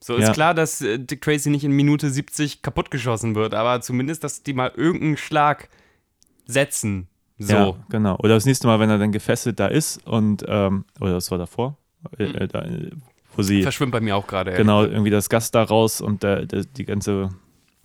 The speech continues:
Speaker 2: ganze Keller droht zu explodieren. Und man sieht
Speaker 1: Ja.
Speaker 2: aber die ganze Zeit schon den Jungen, der draußen wartet. Man weiß genau, der Junge rettet ihn jetzt so.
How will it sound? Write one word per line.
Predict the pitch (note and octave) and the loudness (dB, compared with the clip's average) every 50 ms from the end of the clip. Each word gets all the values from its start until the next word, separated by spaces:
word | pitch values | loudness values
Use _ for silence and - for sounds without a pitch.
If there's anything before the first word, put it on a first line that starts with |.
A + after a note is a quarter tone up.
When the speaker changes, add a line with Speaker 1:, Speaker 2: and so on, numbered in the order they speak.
| - - | -6 -2
Speaker 2:
ganze | A#2+ A#2 G#2+ G#2+ G#2+ | -2 0 0 -2 -4
Keller | - C#3+ A#2+ A#2 A2 | -2 0 0 2 2
droht | G#2+ A2 G#2+ A2 - | 2 0 0 -2 -2
zu | - - | -2 -4
explodieren. | G#2 G#2 - - - A#2 G2 - - G#2+ G#2+ G#2+ G#2+ G#2 | -6 -6 -4 -4 -4 -4 -4 -2 0 0 2 2 2 0
Und | G2+ G#2 | 0 2
man | G#2 G#2 G#2+ | 2 2 2
sieht | C3 C3+ | 0 0
Speaker 1:
Ja. | B2 | 2
Speaker 2:
aber | A#2+ | 2
die | B2 B2 | 4 4
ganze | B2 B2 - B2+ | 2 2 2 0
Zeit | A2+ G#2 | 0 2
schon | - B2 A2+ A2 | 2 2 2 4
den | G#2+ G#2+ | 4 2
Jungen, | G#2 B2 D3+ F3 | 2 2 2 4
der | C#3 A2+ G2+ | 2 2 2
draußen | F#2+ F#2 F#2+ F#2+ - G#2+ G2+ F2 | 2 0 0 0 0 -2 -2 -2
wartet. | F#2 F2+ F#2+ - - F2+ | -2 -4 -4 -6 -8 -8
Man | F#2+ G2 F2+ | -6 -4 -2
weiß | F#2+ G2+ G2 - | -2 -4 -4 -4
genau, | G#2 G2+ G2+ G2+ | -2 -2 -2 -2
der | F#2 G2 | -2 -2
Junge | G2 G#2 A2 A#2+ A#2 G#2+ | -2 -2 -2 -2 -2 -2
rettet | A2 A#2 C#3 E3+ A#2 - - | -2 -2 0 -2 -2 -4 -6
ihn | F#2 F2 | -8 -6
jetzt | E2+ E2+ F2 F2 - - | -6 -6 -8 -8 -10 -8
so. | - F2+ F2+ F#2 | -6 -4 -4 -4